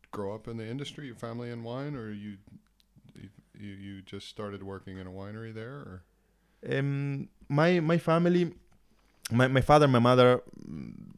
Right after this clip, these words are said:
Speaker 2: they, they never worked in the wine business. But my grandfather owned, uh, one hectare of vineyard, was, uh, Catarratto, was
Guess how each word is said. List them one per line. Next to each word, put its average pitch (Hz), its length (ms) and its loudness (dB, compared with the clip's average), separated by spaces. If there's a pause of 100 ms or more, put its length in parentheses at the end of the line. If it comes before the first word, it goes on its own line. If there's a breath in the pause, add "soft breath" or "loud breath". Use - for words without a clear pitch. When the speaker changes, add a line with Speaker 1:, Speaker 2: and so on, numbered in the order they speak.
(380)
Speaker 2:
they, 110 480 2
they 110 300 4
never 110 520 2
worked 107 320 6
in 98 280 2
the 92 540 2
wine 98 240 0
business. 92 460 -4 (720 soft breath)
But 110 320 2
my 123 300 4
grandfather 131 760 6
owned, 117 680 4 (320)
uh, 101 160 2 (140)
one 104 180 2
hectare 110 280 2
of 98 140 2
vineyard, 120 520 0 (280)
was, 104 280 0
uh, 98 120 2
Catarratto, 98 680 0
was 92 260 -2